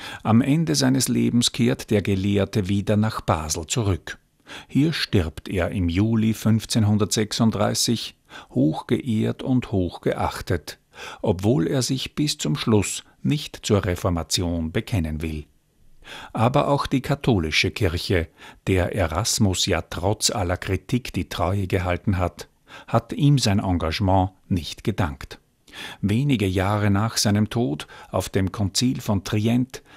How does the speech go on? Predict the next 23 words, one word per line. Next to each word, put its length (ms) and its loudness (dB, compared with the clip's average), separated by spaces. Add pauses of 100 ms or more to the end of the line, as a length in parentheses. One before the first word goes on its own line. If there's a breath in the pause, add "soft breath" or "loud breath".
(120)
wurden 340 4
Erasmus' 720 0
Werke 520 0 (180)
auf 280 -2
den 180 0
Index 760 0
gesetzt. 560 -2 (960 loud breath)
„Ich 320 2
liebe 460 0
die 140 0
Freiheit, 720 0 (260 loud breath)
ich 340 0
will 280 -2
und 260 0
kann 340 0
niemals 640 0
einer 280 -2
Partei 720 -4
dienen.“ 500 0 (680 loud breath)
Diese 340 0
Worte 420 0
hat 180 -2
Erasmus 680 0